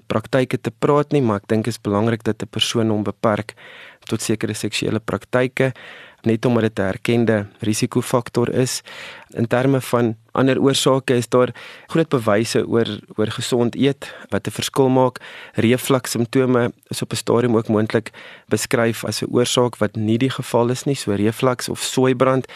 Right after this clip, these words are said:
veroorsaak nie kanker nie. So daar's, dis so net sommer vir interessantheid, of nie vrees te wees daaroor nie. Maar ek dink in kop en nek is daar eintlik nie baie oorsake nie. Ja, daar is genetiese, so, so ek bedoel, dit is maklik om dit te vermy.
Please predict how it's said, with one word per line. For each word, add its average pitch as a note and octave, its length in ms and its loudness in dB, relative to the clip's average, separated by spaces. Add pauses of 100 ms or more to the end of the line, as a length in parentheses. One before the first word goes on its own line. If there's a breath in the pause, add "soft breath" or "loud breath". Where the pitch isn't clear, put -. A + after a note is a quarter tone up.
(260 loud breath)
veroorsaak A2+ 500 0
nie A2 180 2
kanker B2+ 400 0
nie. C#3 100 2
So - 140 -8
daar's, A2 280 -4 (120)
dis - 120 -12
so G2 100 -4
net A2 200 2
sommer A#2 200 0
vir A2+ 140 -2
interessantheid, A2 540 -2
of - 140 -10
nie A#2+ 120 -4
vrees G#2+ 280 -2
te A2+ 120 -4
wees G#2 180 0
daaroor G#2 520 2
nie. C3+ 160 2 (500 loud breath)
Maar C3+ 120 2
ek C#3+ 120 -4
dink D#3+ 160 2
in D3+ 120 2
kop E3+ 220 2
en D#3 80 4
nek C3 200 2
is D3 100 -2
daar C3+ 140 2
eintlik D3+ 300 2 (360)
nie D3 100 4
baie C3+ 280 2
oorsake C#3 560 0
nie. G#2+ 100 -6 (260 loud breath)
Ja, B2+ 280 4
daar C3 120 2
is C#3 120 2
genetiese, A#2+ 760 0
so, - 200 -2
so - 120 0
ek A#2 60 -6
bedoel, B2 260 2
dit A2 180 -2
is A2 100 -2
maklik A#2 360 0
om A2+ 120 0
dit G#2+ 140 0
te A#2 80 -2
vermy. A2 560 -2